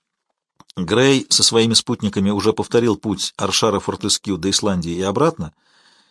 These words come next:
Теперь им предстояло попытаться проследить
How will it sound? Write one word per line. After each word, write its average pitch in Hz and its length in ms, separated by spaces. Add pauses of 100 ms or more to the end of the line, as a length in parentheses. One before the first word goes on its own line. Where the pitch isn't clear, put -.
(420)
Теперь 175 440
им 143 160
предстояло 139 500
попытаться 147 540
проследить 117 640